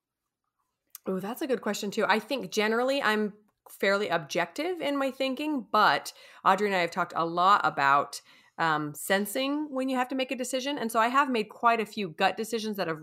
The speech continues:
really kind of drastically altered our lives just because they felt right. So I think I'm an objective thinker who's also allowing myself to listen to my gut. So I think that's pretty good, right?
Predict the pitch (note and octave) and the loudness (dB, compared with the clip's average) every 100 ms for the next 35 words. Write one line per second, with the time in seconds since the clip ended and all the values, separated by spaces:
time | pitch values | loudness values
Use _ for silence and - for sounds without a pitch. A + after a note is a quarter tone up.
0 | D#3+ D#3+ F3+ F3+ F3 F3+ E3 D#3+ D3 E3 | -10 -4 -2 -2 -4 -6 -6 -2 -2 -2
1 | G#3 A#3 - A#3 C4 C4 C4 _ _ _ | -10 -4 -2 0 0 -2 -4 _ _ _
2 | - A3 A3+ A3 A3+ A#3+ - A3+ A3 - | 0 2 4 4 4 2 0 0 0 -2
3 | G#3 G3 F3 E3+ E3+ D3+ B2 - _ _ | -4 -2 -2 0 0 0 -2 -6 _ _
4 | _ _ - - G#3 G3 A3+ C#4+ B3+ A#3 | _ _ -12 2 6 6 4 2 2 2
5 | F#3 E3+ G#3+ A3 G#3+ G#3+ G#3 G3+ G3 F#3+ | 0 0 0 0 -4 -2 -2 -2 -4 -4
6 | _ _ - A#3 G#3 G3 G3+ F#3+ F3+ - | _ _ -6 -2 4 4 4 2 2 0
7 | _ _ - - _ _ _ _ _ G3 | _ _ -20 -20 _ _ _ _ _ 0
8 | F#3+ F#3 F#3+ F3+ F3+ F3 - F3 E3+ E3+ | 4 4 4 0 -2 -4 -4 -8 -8 -8
9 | E3 D#3 - - C#4 A#4 F4 G3+ G3 - | -6 -4 -4 0 2 4 4 2 -2 -4
10 | F3 G#3 G3 G4+ | -4 0 0 0